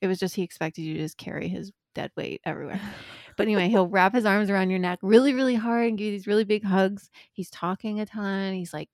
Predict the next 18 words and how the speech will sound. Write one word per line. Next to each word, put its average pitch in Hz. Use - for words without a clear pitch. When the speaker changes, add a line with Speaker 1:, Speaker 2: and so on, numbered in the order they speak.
Speaker 1:
counts. -
He 233
can 254
count 233
to 294
ten. 202
He 208
knows 165
all 202
of 220
Speaker 2:
Mm. 233
Speaker 1:
his 233
letters, 190
all 196
that 185
stuff. 196
But 214
the 196